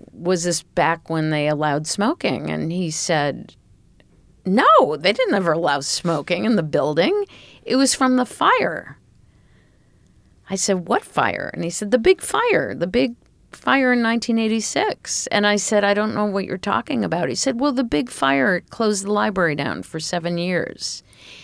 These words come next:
And, you know, he moved on, and I was going like, "What? What? Stop! Stop! What? No, no, don't. I don't wanna see the next room. I wanna hear about this fire." That was the moment where that frame of "this is a great story"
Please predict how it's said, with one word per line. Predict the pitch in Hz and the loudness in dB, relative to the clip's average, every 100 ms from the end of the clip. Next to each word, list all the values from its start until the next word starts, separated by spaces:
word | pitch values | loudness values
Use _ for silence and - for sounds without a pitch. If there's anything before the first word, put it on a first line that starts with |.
| - - | -20 -10
And, | - 214 208 190 - - _ - | 0 2 2 -2 -10 -20 _ 0
you | |
know, | 311 | 2
he | 214 302 403 | 2 2 4
moved | 294 240 175 | 4 4 2
on, | 180 165 170 | 2 2 2
and | 180 190 | 0 2
I | 220 330 | 4 4
was | 359 196 | 2 0
going | 202 202 | 0 2
like, | 202 208 | 0 -2
"What? | 214 214 254 679 740 - - | -2 4 6 8 4 0 -8
What? | 208 269 359 | -2 0 0
Stop! | - - 415 571 - - - | -2 0 4 6 4 0 -16
Stop! | - - 339 | -6 -2 -2
What? | 247 403 311 | 2 2 4
No, | 359 494 | 4 4
no, | 349 262 415 302 | 4 4 2 0
don't. | 175 240 415 - - - 170 | 2 2 2 -4 -18 -6 0
I | - | 2
don't | 415 403 | 2 2
wanna | 370 349 | 2 0
see | - 359 | 2 2
the | 359 214 | 4 2
next | 190 160 - - | 0 -2 -8 -10
room. | - 175 165 | -2 0 2
I | 165 214 | 4 4
wanna | 339 294 | 2 2
hear | 240 269 | 2 2
about | 220 196 190 | 2 2 0
this | 160 - | -6 -4
fire." | 185 175 131 139 - - - - - - - - - | 0 0 0 -4 -10 -20 -20 -20 -20 -20 -20 -20 0
That | 247 269 | 4 6
was | 254 202 | 4 2
the | 214 | 2
moment | 196 190 170 - | 2 2 0 -2
where | 160 165 156 160 | -2 2 2 2
that | 160 151 - | 0 0 -4
frame | - - 220 202 196 190 | -18 -2 2 4 4 4
of | 165 151 156 - | 4 2 -2 -4
"this | 170 - | -2 -2
is | 160 | -4
a | |
great | 156 156 139 | -2 -2 -2
story" | - - 220 196 147 147 135 | -4 -2 2 4 4 2 -2